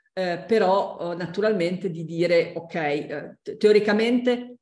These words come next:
la iscrizione al club durerebbe dal primo di settembre al trentuno di agosto,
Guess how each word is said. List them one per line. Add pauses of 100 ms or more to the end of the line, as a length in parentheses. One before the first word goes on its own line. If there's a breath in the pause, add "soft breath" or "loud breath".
(200)
la
iscrizione
al
club
durerebbe
dal
primo
di
settembre
al
trentuno
di
agosto,